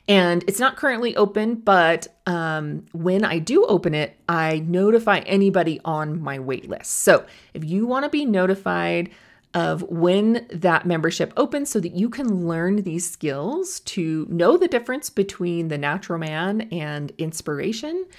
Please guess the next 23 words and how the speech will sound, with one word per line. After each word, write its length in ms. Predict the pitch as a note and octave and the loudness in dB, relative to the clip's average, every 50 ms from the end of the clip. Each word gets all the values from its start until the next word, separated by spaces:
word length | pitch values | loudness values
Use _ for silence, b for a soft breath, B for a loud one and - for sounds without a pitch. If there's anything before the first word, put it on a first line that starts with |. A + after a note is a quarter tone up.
| B B B B | B B B B
and 100 | B F3 | B -4
be 160 | D#3+ E3+ E3+ | 0 4 4
able 140 | F3 F3+ G3 | 4 4 2
to 120 | G3 G3 - | 0 -2 -6
calm 480 | - - - - D3 D3+ E3+ G3+ A#3 | -14 -14 -10 -8 -6 -4 -4 -2 -2
your 100 | A#3+ G#3+ | -2 -4
cluttered, 420 | - - - G#3 G#3+ G#3+ G#3+ G3+ - | -4 -4 -6 -4 -2 -4 -4 -6 -6
chaotic 440 | - A3+ F#3+ F#3+ G3 G3 G3 G3 | -6 -4 -4 -4 -4 -4 -6 -6
thoughts, 440 | - - G#3 A3+ F#4 G4+ G4 - - - B B B B B B B | -6 -6 -6 -6 -6 -8 -10 -14 -18 -18 B B B B B B B
then 240 | B G3+ G3+ G3+ G3+ - | B 2 2 2 0 0
I 160 | G#3 A#3+ C#4 | 0 0 0
will 200 | D4+ E4 D#4+ D4 | 0 0 0 0
link 340 | B3 G#3+ G#3+ G#3+ G#3+ G#3+ - | 0 0 0 -2 -2 -2 -2
the 100 | - F#3 | -2 0
wait 260 | D#3+ E3 D#3+ - - | 0 0 -2 -2 -2
list 240 | - D#3 D3 - - | -2 -2 -2 -2 -4
in 160 | - - E3+ | -6 -4 -4
my 140 | D#3 D3 D3 | -4 -4 -4
show 280 | F3+ - - - D3+ D3 | -6 -6 -6 -6 -4 -4
notes 300 | C#3+ D3+ F#3 G3+ G3 - | -4 -4 -4 -4 -6 -6
so 160 | - - F3+ | -4 -2 -2
that 220 | D#3+ D#3+ D3+ - | 0 0 -2 -2
you 640 | E3+ D#3 D#3 E3 F#3 F#3+ G3 G3 G#3+ A3 A3+ A#3+ B3 | -4 -8 -6 -4 -2 -2 -2 0 0 -2 -2 -4 -6